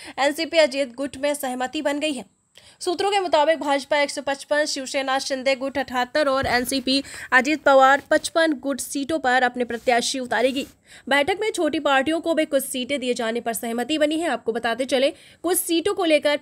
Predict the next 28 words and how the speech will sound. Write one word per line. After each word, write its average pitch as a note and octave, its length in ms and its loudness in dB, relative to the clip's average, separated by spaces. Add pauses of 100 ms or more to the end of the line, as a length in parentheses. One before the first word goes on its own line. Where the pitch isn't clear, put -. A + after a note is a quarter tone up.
पेच D4+ 320 0
अमित A#3+ 240 -4
शाह C4+ 280 -2
के C4+ 120 -4
निर्देश A#3 400 -4
के A3+ 100 -2
बाद A3 260 -2
राज्य G#3 320 -2
स्तर B3+ 200 -4
पर A3+ 140 -4
सुलझाया G3 420 -4
जाएगा। F#3 380 -2 (380)
दिल्ली D#4 240 4
में D#4 200 6
अमित A#3+ 240 -2
शाह C4+ 300 2
से C#4 120 -4
मुलाकात A#3+ 440 0
के B3 80 -2
बाद A#3+ 260 2
दोनों A#3+ 280 2
उप B3+ 160 2
मुख्यमंत्री A#3 600 -2
देवेंद्र A3 380 0
फडणवीस A3 500 0
और A#3 160 2
अजीत G#3 260 -2
पवार A3 400 2